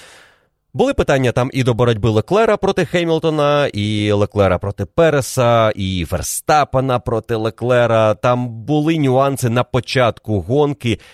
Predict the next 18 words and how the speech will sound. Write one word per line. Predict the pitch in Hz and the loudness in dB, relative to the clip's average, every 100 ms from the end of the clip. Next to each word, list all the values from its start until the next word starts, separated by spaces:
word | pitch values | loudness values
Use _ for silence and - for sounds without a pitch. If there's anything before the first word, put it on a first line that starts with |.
| - | -10
які | 104 110 - 123 117 - _ _ _ _ | -2 -2 -2 -2 -4 -6 _ _ _ _
можна | - 170 220 160 147 | -6 0 2 2 0
було | 135 120 | 0 0
назвати | 113 101 120 120 | 0 0 -2 0
гоночним | 101 110 104 - 110 - | 0 0 0 -2 -4 -2
епізодом, | 123 160 202 156 | -4 0 0 0
тому | 120 123 | 0 0
що | 120 | 0
це | 120 120 | -2 -2
старт. | 95 - - 107 87 - - - - | -2 -6 -4 0 0 -2 -12 -20 -18
І | - 110 110 | -6 -2 0
можна | 113 156 147 139 | 2 2 2 0
було | 123 120 | 2 2
на | 113 | 2
рестарті | 107 - 123 117 - 101 92 | -2 0 0 0 -4 -4 -2
після | 85 87 92 | -4 -4 -4
сейфтікару | 113 101 95 - 117 110 | -2 -2 -4 -2 0 0
назвати | 92 76 90 98 - 87 | -2 -4 -2 -2 -2 -4